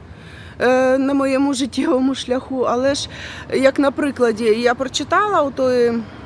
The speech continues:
повідомлення в Instagram, я заблокувала, я забула. Так і по житті, якщо щось не так, то до свидання. І, е, ти шукаєш, е, не шукаєш, ну, якось так,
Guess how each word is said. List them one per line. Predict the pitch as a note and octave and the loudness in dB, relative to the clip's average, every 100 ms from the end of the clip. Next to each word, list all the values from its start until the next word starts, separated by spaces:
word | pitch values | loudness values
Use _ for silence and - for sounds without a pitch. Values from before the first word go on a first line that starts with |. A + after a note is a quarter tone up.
| - | -10
повідомлення | C#4 C#4 A#3 C4 A#3+ G#3+ A3 G#3+ | -6 -4 0 2 2 0 2 2
в | |
Instagram, | A3 A3 A#3+ A#3+ G3+ A3+ | 0 -2 -2 0 0 -2
я | |
заблокувала, | D4 D4+ D#4 D#4 E4 F#4+ F#4+ | -2 -2 -2 -2 0 2 2
я | B3+ B3+ | 2 2
забула. | C4 C4 C#4+ F4 C#4 F3 - - - | 0 -2 0 0 2 0 -4 -12 -2
Так | C4 - | -2 0
і | |
по | - E4+ | 0 0
житті, | D#4+ F4 E4 | 0 -2 0
якщо | C#4 A3 B3+ | 2 2 -2
щось | C#4 E4 E4 | -4 -2 -2
не | D4+ | -2
так, | - F#4+ G#4 - | 2 2 2 -2
то | C4+ | -6
до | D#4 | -6
свидання. | - D#4+ D#4+ G4+ E4+ B3+ | -6 -4 -2 0 0 -2
І, | - C4+ C#4+ C#4+ - - - - | -4 -2 -2 -2 -4 -12 -10 -2
е, | A#3 B3+ | 0 0
ти | - G4 | 0 0
шукаєш, | F4 - E4 F4+ E4+ D4+ | 0 2 2 2 -2 -2
е, | C#4 C#4 C4+ B3 F#3 G3+ | -2 0 0 0 0 2
не | C#4+ | 2
шукаєш, | D4+ D#4 - F4 G4+ D#4+ - C4 | 0 -4 0 2 2 0 -2 0
ну, | D#4 | 0
якось | B3 D4 D4 C#4+ | 2 0 0 -6
так, | - C#4 B3 | -2 2 2